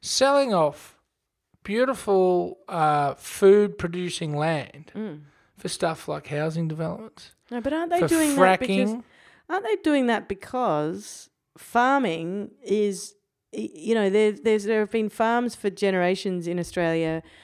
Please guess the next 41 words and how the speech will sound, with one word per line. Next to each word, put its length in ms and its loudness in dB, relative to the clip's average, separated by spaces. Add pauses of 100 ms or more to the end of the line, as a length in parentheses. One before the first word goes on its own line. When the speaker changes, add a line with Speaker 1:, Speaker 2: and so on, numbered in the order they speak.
(240)
Speaker 2:
on 220 2
land 320 2
that 100 2
is 140 -4
just, 220 -8 (440)
is 160 -2
so 720 2 (280)
crazily 800 0
seasonal 640 -4
and, 180 -4
like, 200 -6
dependent 500 -4
on 340 -4
year 340 -6
by 140 -2
year 300 -2
thing 320 -2
because 400 -2 (340)
Speaker 1:
Mm. 160 -4
Speaker 2:
we're 120 2
not 180 0
meant 220 -2
to 60 -12
be 160 -2
a 40 -2
farming 680 -4 (100)
land. 380 -2
The 80 -2
land 360 0
was 360 0
Speaker 1:
But 100 2
no, 140 2
but 120 -2
there 140 6
is 220 2
good 340 2
farming 420 0
land 240 -4
that's 100 -6
being 200 -4
t-, 160 -6